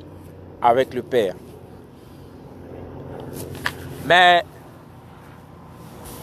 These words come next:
Yahushua leur répondit, «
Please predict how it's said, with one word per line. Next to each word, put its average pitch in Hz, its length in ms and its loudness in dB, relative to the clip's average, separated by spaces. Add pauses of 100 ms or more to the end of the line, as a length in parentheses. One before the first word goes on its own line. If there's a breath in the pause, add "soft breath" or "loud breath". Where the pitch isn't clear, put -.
(2250)
Yahushua 202 500 8
leur 180 220 8
répondit, « 160 640 -2